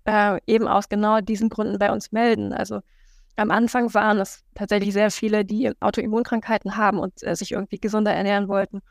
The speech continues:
Oder jetzt, in, ich weiß nicht, was gerade los ist, aber es, äh, kommen wahnsinnig viele Kunden, die sich, äh, carnivore ernähren, also komplett nur mit Fleisch. Ma-, äh, teilweise auch nur rohes Fleisch. Ich, ja, ich hab einen Kunden, der bestellt zweimal im Jahr eine halbe Kuh und isst die auf.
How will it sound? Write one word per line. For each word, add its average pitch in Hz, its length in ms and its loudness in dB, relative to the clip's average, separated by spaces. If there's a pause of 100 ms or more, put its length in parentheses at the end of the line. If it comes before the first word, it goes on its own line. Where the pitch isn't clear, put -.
(600)
Oder 202 420 2
jetzt, - 280 0
in, - 160 -4
ich - 140 -12
weiß 160 160 -6
nicht, 170 140 -8
was 165 100 -6
gerade 180 180 0
los 254 240 0
ist, 185 120 -4
aber 160 180 0
es, - 220 -4
äh, - 300 -8 (560)
kommen 202 220 -2 (120)
wahnsinnig 220 600 2
viele 240 140 -6
Kunden, 233 400 0
die 226 140 0
sich, 202 300 -2
äh, 190 640 -2
carnivore 247 500 2
ernähren, 190 300 -4
also 196 180 -2
komplett 240 400 0
nur 214 140 -4
mit 233 100 -6
Fleisch. - 440 -6 (120)
Ma-, 190 200 0
äh, 208 120 0 (160)
teilweise 214 460 0
auch 202 120 -4
nur 214 140 -2
rohes 247 320 0
Fleisch. - 380 -6 (420)
Ich, - 240 -20
ja, - 160 0
ich 233 140 -6
hab 220 200 -2
einen 226 200 2
Kunden, 240 300 -2
der 220 120 -2
bestellt 233 460 -2
zweimal 233 340 0
im 233 100 2
Jahr 214 220 2
eine 240 140 0
halbe 226 240 0
Kuh 285 300 -4
und 240 160 -4
isst - 180 -8
die - 100 -2
auf. - 320 0